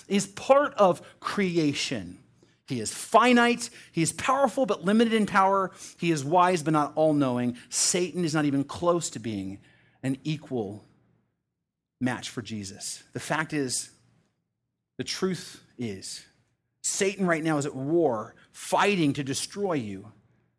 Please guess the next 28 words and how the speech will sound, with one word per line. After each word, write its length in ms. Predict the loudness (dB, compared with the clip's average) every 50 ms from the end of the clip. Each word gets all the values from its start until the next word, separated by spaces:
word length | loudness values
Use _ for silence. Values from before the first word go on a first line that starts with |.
| _ _
but 80 | -16 -14
it's 80 | -12
because 260 | -12 -8 -6 -6 -6
he 80 | -6 -8
cannot 640 | -12 -14 -10 -6 -4 -4 -2 -2 -4 -4 -6 -8 -8
destroy 340 | -10 -10 -8 -8 -8 -8 -8
God. 320 | -10 -12 -16 -16 -20 -20 _ _ _ _ _ _ _ _ _ _ _ _ _ _ _ _ _ _ _ _ _ _ _ _ _ _ _ _ _ _ _ 0
He 120 | 2 2
is 100 | 2 4
waging 380 | 6 6 6 6 6 6 6 6
his 140 | 6 4
war 440 | 2 2 4 6 6 6 6 4 2 2 2 2
against 280 | 4 4 4 2 4
God's 280 | 4 4 4 4 2 0
creation 460 | -2 -2 0 2 2 2 2 2 2
because 300 | 0 2 2 0 0 0
he 80 | 0 -2
cannot 640 | -4 -2 2 4 6 6 6 6 6 4 2 0 -2
fight 500 | -4 2 4 4 6 6 4 2 -2 -6 -14 -6 0
and 140 | 2 2 2
harm 500 | 4 6 6 6 8 8 6 4 2 -2 -6 -4 2
God 420 | 4 6 8 8 8 6 6 2 0 -10 -8 -2
himself. 920 | 2 2 4 4 4 2 0 -4 -8 -4 0 4 6 6 6 6 4 2
So 100 | 2 0
he 60 | 0 0
tries 280 | 2 2 2 2 0
to 60 | -4
destroy 600 | -4 -2 -2 -2 -2 2 2 4 4 4 4 2